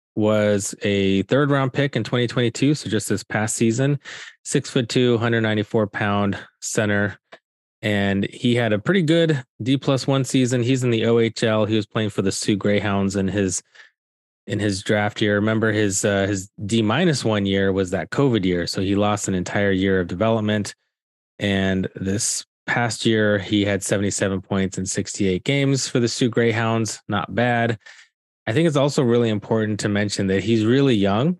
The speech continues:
for his draft year. So he's only eighteen and he won't be nineteen until June fourth. So playing each one of these years at almost a year behind most of his colleagues there and in the same draft year is, is a little bit tough. And so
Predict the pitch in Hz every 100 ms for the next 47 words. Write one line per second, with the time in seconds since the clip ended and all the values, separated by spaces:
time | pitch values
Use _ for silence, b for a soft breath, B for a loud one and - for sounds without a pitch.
0 | - 151 156 147 156 156 - 165 175 185
1 | - - - 113 107 104 101 - 127 123
2 | 120 120 117 110 - - 117 120 117 110
3 | - 135 156 104 107 110 113 113 107 113
4 | 113 113 98 - 95 92 107 95 - 113
5 | - - - B B B B - - 104
6 | 95 - 127 123 123 117 104 _ _ _
7 | - 139 139 139 127 117 104 110 110 101
8 | 104 - - 123 123 113 - 98 101 107
9 | 101 95 101 101 107 98 101 - 98 92
10 | - 104 110 117 113 123 123 107 107 104
11 | 101 101 - - - 104 98 95 95 98
12 | - 120 123 110 104 107 110 143 190 147
13 | 123 - 95 - - - _ - 101 98
14 | - 107 98 98 95